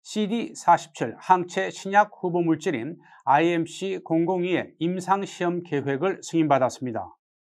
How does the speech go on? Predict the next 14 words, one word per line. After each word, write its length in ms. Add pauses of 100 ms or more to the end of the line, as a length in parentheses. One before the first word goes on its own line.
(880)
아이엠씨 520
공공이는 840 (100)
대식세포에 840
대한 300
면역 440
관문 380
억제제로 720 (540)
대식세포가 880
암세포를 720
공격할 540
수 120
있도록 320
돕는 420
약물인데요. 760